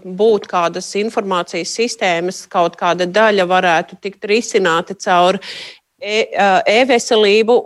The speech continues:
un kā rezultātā līdz kontaktpersonām, kur noteikšana ir ļoti svarīga un kas ir tūkstošiem cilvēku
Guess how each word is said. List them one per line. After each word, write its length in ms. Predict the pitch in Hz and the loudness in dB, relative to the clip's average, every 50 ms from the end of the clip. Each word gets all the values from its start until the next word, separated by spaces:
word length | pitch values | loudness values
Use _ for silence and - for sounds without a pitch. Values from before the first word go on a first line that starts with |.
| - | -2
un 240 | 202 202 202 202 190 | -4 -2 -2 -4 -4
kā 240 | 190 - 202 190 190 202 226 | -2 0 0 2 2 2 2
rezultātā 640 | 233 254 220 185 196 - 208 190 185 190 - 196 | 2 2 2 0 0 0 -2 -2 -2 -2 -2 -2
līdz 320 | 185 185 185 175 175 175 - | -2 -2 -2 -4 -6 -6 -4
kontaktpersonām, 1120 | - 254 277 392 453 - - - _ - 190 208 208 - 233 240 185 185 185 180 185 190 | 0 2 2 2 2 0 -2 -4 _ -2 -2 -2 0 0 0 0 2 2 0 0 -2 -4
kur 160 | - 208 190 | -6 -6 -2
noteikšana 720 | 208 226 220 208 214 196 151 151 - - 196 175 175 170 165 | 0 2 0 2 0 0 -2 -2 -4 -4 -6 -4 -4 -4 -2
ir 120 | 180 202 214 | 0 0 0
ļoti 240 | 190 180 - - 208 | 0 0 0 0 0
svarīga 320 | 220 214 196 175 175 175 | 0 2 2 0 0 -2
un 120 | 165 175 - | -4 -6 -8
kas 160 | 196 - - 196 | -8 -4 -2 -4
ir 140 | 180 190 - - - _ _ _ _ 226 | -4 -4 -8 -20 -20 _ _ _ _ -12
tūkstošiem 640 | 240 269 262 - - 190 160 156 - 185 170 160 175 - | -12 -12 -10 -4 0 0 0 0 0 0 -2 -2 -2 -2
cilvēku 600 | - 220 220 220 190 170 147 143 160 - - 175 | 0 2 2 4 4 4 2 2 0 -2 -2 -2